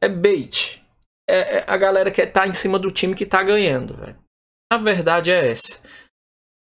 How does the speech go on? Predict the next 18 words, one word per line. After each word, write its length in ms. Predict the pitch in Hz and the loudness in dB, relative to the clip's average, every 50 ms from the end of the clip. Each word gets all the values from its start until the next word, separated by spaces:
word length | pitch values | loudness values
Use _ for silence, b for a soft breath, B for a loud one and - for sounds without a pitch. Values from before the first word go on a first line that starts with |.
| _ | _
Geração 480 | - - 208 240 247 220 208 - 226 214 | 0 0 2 2 2 2 2 2 0 2
passada, 560 | 202 185 160 151 - - 180 180 185 170 156 | 2 2 2 2 2 2 2 2 2 2 0
o 60 | 151 | 0
trezentos 400 | 147 - 151 151 147 147 151 151 | 0 2 0 2 0 -2 -4 -4
e 40 | - | -2
sessenta 540 | - 147 143 - - 147 147 139 - 147 139 | 0 0 0 -2 -4 -6 -6 -2 -2 -2 -2
veio 240 | 135 143 - 143 147 | 0 0 -2 -2 -2
com 200 | - - 160 143 | -4 -8 -8 -8
tudo, 400 | - - - 135 143 160 160 139 | -8 -6 -4 -2 -2 -2 -4 -4
o 20 | |
P 120 | - - 139 | 0 0 0
S 200 | 139 - - - | 0 0 -4 -6
três 240 | - 156 143 139 | 0 0 0 0
uma 100 | 143 139 | 0 -2
sequência 440 | 135 - 143 131 - - 131 - 147 | -2 -2 -2 -2 -2 -4 -4 -4 -4
de 120 | 139 139 156 | -4 -2 0
erros, 440 | 160 147 143 151 160 160 165 151 | 2 2 2 0 -2 -4 -4 -4
mas 680 | 147 135 131 131 131 127 127 139 170 233 254 - - | -2 0 2 2 2 2 2 0 -2 -4 -6 -6 -8